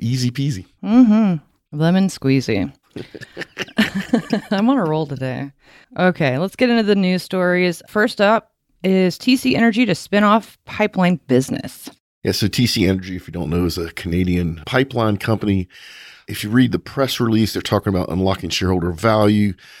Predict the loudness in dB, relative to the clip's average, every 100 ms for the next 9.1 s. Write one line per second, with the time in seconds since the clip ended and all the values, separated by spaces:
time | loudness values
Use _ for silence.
0 | -20 _ -8 -2 2 2 2 0 -2 -10
1 | -18 -8 0 0 2 -2 0 -2 -4 -4
2 | -4 -4 -2 2 2 0 -6 -10 -4 -2
3 | 0 -2 -4 2 2 2 0 2 2 2
4 | 0 -2 -12 -20 -20 _ -14 -4 -4 -2
5 | -2 -2 -2 -4 -6 -4 -2 -4 -4 -8
6 | -2 0 2 0 0 -2 -4 -4 -4 -10
7 | -2 -2 0 -4 -2 -2 -2 -4 -4 -6
8 | -2 0 0 0 -4 -2 -2 -2 -8 -10
9 | -12